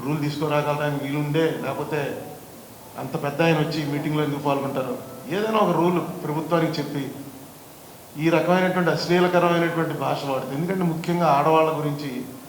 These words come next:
పాలిటిక్స్లో ఉన్న ఆడవాళ్ళ గురించి, సినిమా యాక్టర్స్ వాళ్ళ గురించి ఎప్పటి నుంచో వింటున్నాం, ఏవేవో రాసేవారు.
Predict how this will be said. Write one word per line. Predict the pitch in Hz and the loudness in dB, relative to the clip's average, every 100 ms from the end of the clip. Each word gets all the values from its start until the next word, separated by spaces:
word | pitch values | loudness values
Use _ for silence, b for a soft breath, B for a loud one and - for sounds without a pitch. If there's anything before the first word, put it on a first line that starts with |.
| - - - 127 | -18 -18 -6 2
పాలిటిక్స్లో | 160 190 214 - 190 | 4 4 0 2 2
ఉన్న | 185 | 4
ఆడవాళ్ళ | 170 160 156 147 | 4 4 2 0
గురించి, | 127 - - - - - - - - - | -4 -6 -10 -14 -16 -18 -20 -20 -20 -14
సినిమా | 123 139 165 | -4 2 6
యాక్టర్స్ | 180 175 - 175 | 8 6 2 2
వాళ్ళ | 175 165 165 | 6 6 4
గురించి | 165 170 170 | 2 0 0
ఎప్పటి | 156 170 170 | -2 0 0
నుంచో | 175 175 | 0 2
వింటున్నాం, | 160 160 165 | 0 0 0
ఏవేవో | 147 151 151 165 | 2 2 2 4
రాసేవారు. | 147 147 143 127 | 2 2 -2 -4